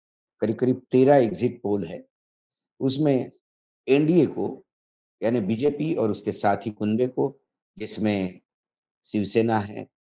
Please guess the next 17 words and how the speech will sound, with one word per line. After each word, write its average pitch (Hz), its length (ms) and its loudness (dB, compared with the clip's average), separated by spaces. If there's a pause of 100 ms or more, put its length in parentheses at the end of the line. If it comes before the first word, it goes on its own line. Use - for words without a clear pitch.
(120)
उद्धव 95 240 -2
ठाकरे 98 320 -4
की, 110 160 -2
अजित 98 300 -4
पवार 98 340 2
की 98 640 -10
एनसीपी 104 440 -4
है, 98 280 -2 (420)
जनता 95 260 0
दल 87 160 -2
यूनाइटेड 101 540 0
है, 95 260 -4 (640)
अपना 110 300 0
दल 101 220 0
जैसे 101 240 -4
छोटे-मोटे 95 480 -6
है, 98 380 -4